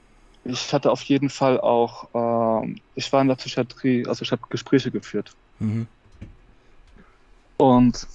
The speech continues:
Speaker 1: sie hat zu mir gesagt, höchstwahrscheinlich, warum ich das alles gemacht hab, ist Einsamkeit, weil ich einsam bin.
Speaker 2: Hm.
Speaker 1: Weil ich kenn hier eigentlich niemanden,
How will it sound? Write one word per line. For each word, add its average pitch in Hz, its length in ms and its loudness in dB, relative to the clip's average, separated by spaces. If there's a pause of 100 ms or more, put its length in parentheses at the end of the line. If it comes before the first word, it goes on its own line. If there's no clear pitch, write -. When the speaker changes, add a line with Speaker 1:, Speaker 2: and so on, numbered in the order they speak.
(200)
Speaker 1:
sie - 260 -2
hat 143 120 2
zu 143 120 0
mir 131 120 4
gesagt, 143 440 0 (880)
höchstwahrscheinlich, 139 720 0
warum 135 220 2
ich 131 80 -2
das 123 100 -14
alles 120 240 -4
gemacht 127 360 2
hab, 196 160 -2 (1800)
ist - 140 -6
Einsamkeit, 120 680 0 (280)
weil 120 160 4
ich 117 100 -6
einsam 131 380 0
bin. 104 220 -4 (1800)
Speaker 2:
Hm. 113 220 -4
Speaker 1:
Weil 117 280 6
ich - 140 -6
kenn 143 240 2
hier 151 140 6
eigentlich 135 340 2
niemanden, 135 580 0